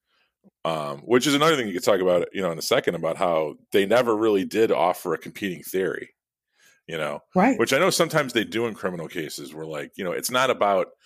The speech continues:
Speaker 1: you know, it's not the defense's job to solve the crime.
Speaker 2: Right.
Speaker 1: The defense's job is just to say, "You got the wrong person," right?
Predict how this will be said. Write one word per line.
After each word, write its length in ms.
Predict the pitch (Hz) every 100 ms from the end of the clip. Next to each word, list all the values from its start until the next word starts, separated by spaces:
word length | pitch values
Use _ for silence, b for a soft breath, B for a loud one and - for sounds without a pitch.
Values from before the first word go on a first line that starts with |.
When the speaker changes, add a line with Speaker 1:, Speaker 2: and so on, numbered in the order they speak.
| b b -
Speaker 1:
you 80 | 95
know, 80 | 87
it's 100 | 139
not 220 | 170 175
the 80 | 139
defense's 560 | - 123 127 117 101
job 280 | - 92 82
to 40 | 80
solve 420 | - 87 87 78
the 60 | -
crime. 600 | - 92 76 65 58 - -
Speaker 2:
Right. 240 | 165 147 -
Speaker 1:
The 60 |
defense's 520 | 98 - 131 151 131 -
job 280 | 101 95
is 120 | 92 80
just 220 | 90 -
to 60 |
say, 180 | 82 90
"You 160 | 78 78
got 180 | 87 -
the 80 | 80
wrong 220 | 80 69 -
person," 460 | 85 78 - - _ _ _ _ -
right? 260 | 76 78